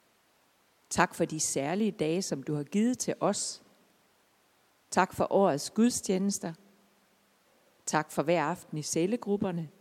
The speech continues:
For hver enkelt samtale, vi fik lov at opleve. Tak for glæder, opmuntringer, oplevelser. Herre, vi takker dig også for, at du er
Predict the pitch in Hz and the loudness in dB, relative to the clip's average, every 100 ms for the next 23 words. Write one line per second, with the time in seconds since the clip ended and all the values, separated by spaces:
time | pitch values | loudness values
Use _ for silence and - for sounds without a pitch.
0 | _ _ _ _ _ _ _ _ - 160 | _ _ _ _ _ _ _ _ -4 0
1 | 190 175 214 180 - - 165 220 262 202 | 2 0 -2 -4 -6 -4 -2 0 -2 -4
2 | 190 180 170 175 - 160 190 - 196 - | -2 -4 -4 -6 -2 0 0 0 -2 0
3 | 170 151 139 - _ _ _ _ _ _ | 0 0 -4 -14 _ _ _ _ _ _
4 | _ _ _ _ _ - 170 - 165 160 | _ _ _ _ _ -2 -2 -2 -8 -2
5 | 156 170 196 226 - - _ _ _ 165 | 0 2 0 -4 -8 -20 _ _ _ -2
6 | 190 185 165 156 147 139 139 _ - 156 | 0 -2 -4 -6 -8 -8 -10 _ -2 -2
7 | 170 - 123 117 - - _ _ _ _ | -2 -4 -8 -8 -16 -20 _ _ _ _
8 | _ _ _ _ _ _ _ _ _ _ | _ _ _ _ _ _ _ _ _ _
9 | _ _ _ _ _ - 180 185 - 196 | _ _ _ _ _ 0 2 2 -2 -4
10 | 220 214 135 175 - 226 220 240 - - | -4 -2 0 0 -2 -2 -2 -2 -20 -20
11 | _ _ - 175 - 180 135 147 | _ _ -6 -6 -4 -4 -2 -2